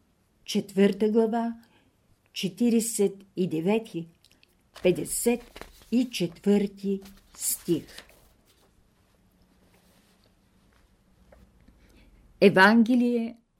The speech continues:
от Йоан, глава пета. Томалевски. В Ерусалим,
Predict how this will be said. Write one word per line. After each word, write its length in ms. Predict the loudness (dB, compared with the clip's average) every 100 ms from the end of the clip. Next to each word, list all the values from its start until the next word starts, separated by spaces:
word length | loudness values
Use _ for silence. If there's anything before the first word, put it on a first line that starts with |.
| _ _
от 200 | -6 -2
Йоан, 540 | 2 2 2 -2 -6 -10 _ _ _ _ _ _ _ _ _ _ _
глава 520 | -2 0 2 0 -4 -6 _
пета. 500 | 0 0 -4 -14 -14 -20 _ _ _ _ _ _ _ _ _ _ _ _ _
Томалевски. 1040 | 2 4 4 0 -4 -10 -18 -16 -16 -16 _ _ _ _ _ _ _ _ _ _ _ _ _ _ _ _ _ _ _ _
В 40 |
Ерусалим, 920 | -2 -2 -4 -8 -6 -6 -6 -8 -10